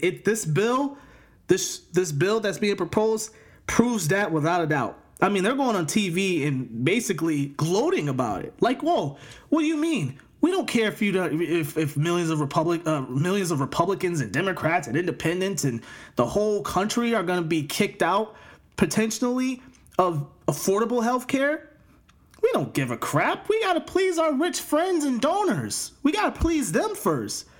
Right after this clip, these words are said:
You know? Screw you and your family." That's basically what they're telling you. So, six hundred billion dollars of access money will be freed once they cut the subsidies. Those will be turned into tax cuts, going to less than one percent of folks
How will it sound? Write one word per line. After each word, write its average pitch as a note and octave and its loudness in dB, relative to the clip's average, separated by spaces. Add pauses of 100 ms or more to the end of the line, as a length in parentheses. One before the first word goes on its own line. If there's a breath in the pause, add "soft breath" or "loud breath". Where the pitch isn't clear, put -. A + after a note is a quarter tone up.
(360 loud breath)
You E3+ 4
know? D#4 0 (500 soft breath)
Screw G4 2
you E4 2
and A3 0
your D#3+ 0
family." D3 0
That's A#3 0
basically D4+ -2
what G#3+ 0
they're D#3+ -2
telling F3+ -2
you. F2 -12 (640 soft breath)
So, G3+ 2 (800)
six F#4 2
hundred D#4 0
billion B3+ -2
dollars A3+ 0
of D#3+ -4
access G3+ -2
money E3 -2 (160 loud breath)
will D#3 0
be D#3 0
freed G#3+ -2
once E3 -2
they D#3 0
cut D3+ -2
the C3+ -6
subsidies. A#3 0 (440 loud breath)
Those F3 2
will D#3 0
be C#3 0
turned D3+ 0
into A2+ -6
tax - 0
cuts, C#4 0 (440 loud breath)
going F#3+ 0
to E3+ 0
less F#3 0
than E3 0
one B3 0
percent A3 0
of G3+ -4
folks F#3 -2